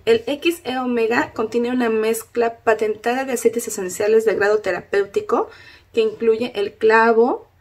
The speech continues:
el incienso, el tomillo, el comino, la naranja silvestre,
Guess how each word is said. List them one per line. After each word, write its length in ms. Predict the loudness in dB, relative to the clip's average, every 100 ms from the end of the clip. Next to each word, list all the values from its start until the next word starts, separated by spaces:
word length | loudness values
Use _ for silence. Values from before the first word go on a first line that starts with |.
| _ _
el 160 | -4 -2
incienso, 1120 | -4 -4 0 2 2 0 -2 -2 -2 -4 -8
el 180 | -2 -2
tomillo, 760 | -2 -4 -2 -2 0 0 0 -2
el 180 | -6 -4
comino, 680 | -6 -4 -2 0 0 -2 -4
la 140 | -4
naranja 360 | -2 -2 -2 -6
silvestre, 800 | -6 -6 -2 -2 -2 -2 -2